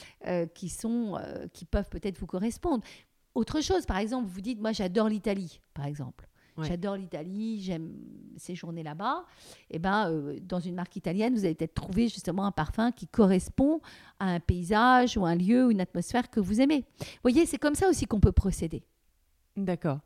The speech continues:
Speaker 2: Euh, et, et comment est-ce qu'on les range ? Est-ce que du coup, il me semblait que c'était à l'abri de la lumière,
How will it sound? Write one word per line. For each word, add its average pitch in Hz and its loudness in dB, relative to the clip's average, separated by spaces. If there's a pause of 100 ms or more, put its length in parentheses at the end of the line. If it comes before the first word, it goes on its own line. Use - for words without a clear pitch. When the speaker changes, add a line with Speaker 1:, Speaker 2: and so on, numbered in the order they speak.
(440)
Speaker 2:
Euh, 175 10
et, 196 6
et 180 4
comment 254 4
est-ce 180 -2
qu'on 202 0
les 175 4
range ? 190 -2 (300)
Est-ce 165 -4
que - -2
du 170 -2
coup, 214 -2
il 175 -2
me 165 0
semblait 185 0
que 185 0
c'était 165 -4
à 160 0
l'abri 170 0
de 165 -4
la 175 0
lumière, 180 0